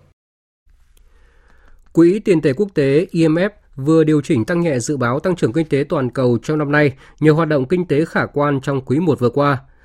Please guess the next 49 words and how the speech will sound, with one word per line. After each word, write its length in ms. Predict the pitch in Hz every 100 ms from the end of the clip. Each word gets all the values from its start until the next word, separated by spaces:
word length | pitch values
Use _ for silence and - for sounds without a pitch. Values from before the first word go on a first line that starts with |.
| - -
Song 380 | - 170 160 156
tổ 120 | 127
chức 140 | 202
này 180 | - 139
cũng 200 | - 170
cảnh 180 | 190 120
báo 380 | 117 123 220 - - -
nền 240 | 139 156
kinh 140 | 160 196
tế 140 | 190 202
toàn 160 | 151
cầu 220 | 143 135
vẫn 200 | 120 175
đang 220 | 196 185 160
phải 160 | 156
đối 120 | 120
mặt 220 | 190 147 123
với 140 | 127
những 160 | 143 175
thách 180 | 185
thức 200 | 240 240
kéo 160 | 135 151
dài, 300 | 160 135 101 - 147
bất 220 | 190 -
chấp 160 | 247
khả 160 | - 131
năng 200 | 139 147
phục 180 | 156 -
hồi 240 | 135 117 -
trong 140 | 131
ngắn 140 | 131
hạn, 180 | 165 135 - - - -
do 260 | 135 156
vẫn 180 | 139 196
còn 200 | 185 135
tình 120 | 131
trạng 220 | 123 131 -
lạm 280 | 117 131 104
phát, 240 | 175 196 - -
lãi 180 | 127 131
suất 200 | 196 -
cao 240 | 151 131 -
và 300 | 110 117 107
thắt 200 | - 185
chặt 180 | 147 -
tín 140 | 127
dụng. 160 | 151 139 - _ _ _ _ _
Tổng 140 | 156
hợp 140 | 135